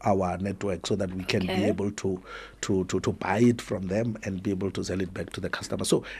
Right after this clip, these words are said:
Speaker 1: it's, there's, there's a lot of things that we are basically putting together. That's why
Speaker 2: Mm-hmm.
Speaker 1: I'm saying this request for proposals that we're putting out in the next few weeks will basically guide us as to, as to basically what we need to do, how much money do we need. We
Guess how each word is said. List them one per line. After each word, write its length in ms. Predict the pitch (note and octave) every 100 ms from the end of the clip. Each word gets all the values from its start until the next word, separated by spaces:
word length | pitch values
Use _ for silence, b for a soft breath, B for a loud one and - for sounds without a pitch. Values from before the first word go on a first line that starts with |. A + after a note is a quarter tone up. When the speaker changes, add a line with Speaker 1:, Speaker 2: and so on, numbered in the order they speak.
| B
Speaker 1:
it's, 160 | B2+
there's, 380 | - B2 C3 A#2+
there's 200 | A#2 A#2+
a 60 | B2
lot 160 | C#3
of 120 | D3 -
things 240 | A#2+ A2
that 200 | A2 G#2
we 220 | G#2 G2+
are 160 | - G#2+
basically 380 | G2 F#2 F#2 F#2+
putting 340 | - - F#2+
together. 380 | F#2 - F2 G#2+
That's 180 | A2 G#2+
why 60 |
Speaker 2:
Mm-hmm. 60 | A#2+
Speaker 1:
I'm 40 | A#2
saying 280 | A2 G#2+
this 340 | G#2 G#2+ - - -
request 360 | G2+ B2+ B2
for 120 | A2 - - -
proposals 520 | G#2+ - A2 G#2 F#2
that 180 | G#2 G#2+
we're 120 | G2
putting 380 | - A2+ A2 G#2
out 220 | G2+ G2 - B B B B
in 80 | G#2+
the 80 |
next 220 | G2+ G#2+ -
few 180 | G#2+
weeks 340 | G2+ A2 - - B B B
will 100 | G#2+
basically 460 | G#2+ A2 G#2+ G#2+
guide 320 | G#2+ F#2 G2 G2
us 200 | F#2 - -
as 180 | G2+ -
to, 500 | - - G2 F#2 F2 -
as 160 | G2+
to 400 | - - F#2+ F#2 F2+
basically 320 | F2+ F#2 G#2
what 220 | F#2 F#2+
we 80 | F2
need 160 | F2+
to 100 | -
do, 180 | - G2+
how 140 | F#2+ G#2+
much 240 | G#2+ -
money 200 | G2 G2
do 120 | F#2
we 140 | F2+ F2+
need. 340 | F#2+ A2+ A2+
We 140 | A2